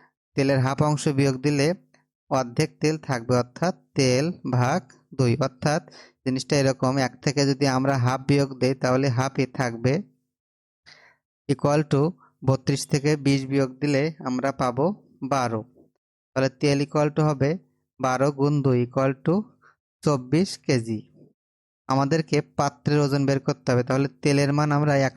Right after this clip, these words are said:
নম্বর সমীকরণে বসিয়ে দিব। তাহলে পাত্র equal to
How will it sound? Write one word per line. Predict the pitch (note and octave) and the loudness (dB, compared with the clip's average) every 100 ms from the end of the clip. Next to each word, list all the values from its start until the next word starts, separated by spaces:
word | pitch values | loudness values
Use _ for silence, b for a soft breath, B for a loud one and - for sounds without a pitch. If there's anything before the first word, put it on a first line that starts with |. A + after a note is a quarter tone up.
| D3 | -4
নম্বর | C#3 C#3 | -2 -2
সমীকরণে | - C3+ B2+ C3+ C3+ C3 | 0 0 2 0 0 0
বসিয়ে | C3 B2 C#3 B2+ | -2 0 -2 0
দিব। | C3 B2+ D#3+ B B B B _ _ | 0 0 -2 B B B B _ _
তাহলে | C3 C3 C3+ B2+ F3 _ _ _ | -2 0 0 -2 -4 _ _ _
পাত্র | D3 C#3 - C#3 | -6 -4 -4 -4
equal | C3+ D3 D3 | -2 0 0
to | D3 | 0